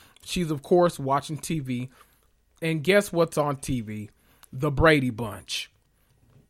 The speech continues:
And guess what episode it is? The Kitty Carry-All episode. See, if y'all used to watch Nick at Night like me, then you at least remember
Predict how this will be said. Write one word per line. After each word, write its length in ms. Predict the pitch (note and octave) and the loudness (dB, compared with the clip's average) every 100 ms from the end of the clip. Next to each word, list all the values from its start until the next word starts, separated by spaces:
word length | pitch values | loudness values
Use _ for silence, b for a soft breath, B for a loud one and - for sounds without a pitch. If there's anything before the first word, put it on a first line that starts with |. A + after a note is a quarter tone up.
| _ - | _ -8
And 160 | D3 | 0
guess 240 | F#3 G3+ E3+ | 4 4 4
what 140 | E3+ | 6
episode 500 | D#3 C3 - C3+ A#2+ | 6 4 -2 -2 -2
it 100 | A#2 | -4
is? 440 | A2+ G#2 G#2 - _ _ b b C#3 | -6 -6 -10 -14 _ _ b b -6
The 140 | D#3+ | -4
Kitty 400 | - - D#4 D4 | 4 6 6 4
Carry-All 720 | - G3 F3+ D3 C3+ B2 B2 | 2 4 6 6 4 2 0
episode. 380 | A2+ - C3+ B2+ | -4 -6 -4 -4
See, 300 | - G#3+ G3 B - | -2 -2 -2 B -6
if 140 | D#3+ | -2
y'all 240 | F#3+ B3+ C#4+ | 4 6 6
used 160 | A3+ | 2
to 80 | F#3+ | 2
watch 240 | F3 E3+ D#3+ | 2 2 2
Nick 260 | F3 F3 | -2 2
at 100 | E3 | 0
Night 360 | D3+ D3 C#3+ C3+ _ | 2 0 0 -4 _
like 280 | D3 C#3+ C#3+ | -4 -2 -2
me, 300 | C3+ C3+ B2 B B - | -2 -2 -4 B B -8
then 280 | C#3 E3+ D#3+ | -2 -2 2
you 180 | A#3 A3+ | 2 2
at 60 | |
least 280 | E3+ F#3 - | 2 0 0
remember 560 | D#3+ D3+ D3 C3+ C3+ | -2 -2 -2 -2 -4